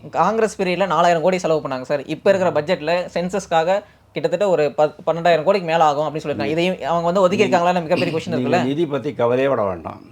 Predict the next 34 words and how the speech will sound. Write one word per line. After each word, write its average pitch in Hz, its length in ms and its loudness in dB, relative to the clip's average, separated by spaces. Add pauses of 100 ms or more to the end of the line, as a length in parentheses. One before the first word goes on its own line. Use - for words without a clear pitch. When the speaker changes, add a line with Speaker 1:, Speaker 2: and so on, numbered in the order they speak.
(240)
Speaker 2:
இவங்க 113 320 0
எப்படி 113 300 0
நிதியை 131 340 2
வந்து 123 280 0 (380)
டெவலப் 117 320 0
பண்ணுவாங்க, 113 500 -2
கொண்டு 117 220 -6
வருவாங்கங்கிறது 113 800 -2
நம்மளுக்கு 98 360 -8
தெரியும். 107 400 -4 (520)
நேத்து 143 320 0
கூட 151 200 -2
நீங்க 143 200 0
பார்த்திருப்பீங்க, 95 600 -2
ஜி 101 200 -2
எஸ் 135 200 0
டி. 104 100 -8 (440)
ஜி 117 220 -2
எஸ் 202 200 4
டி 156 100 0
ஆரம்பிச்ச 131 580 2
போது, 107 520 -2
ரெண்டாயிரத்தி 117 460 -2
பதினேழு 113 460 -2
ஆக-, 113 360 4
ஆகஸ்ட் 127 340 0
மாசம் 104 380 -4
ஆரம்பிச்ச 127 360 0
போது, 107 340 -2 (320)
அதுக்கு 110 300 0
அடுத்த 147 280 2 (1040)
வ-, 123 240 4
மாசம், 127 440 0
அதாவது 135 360 2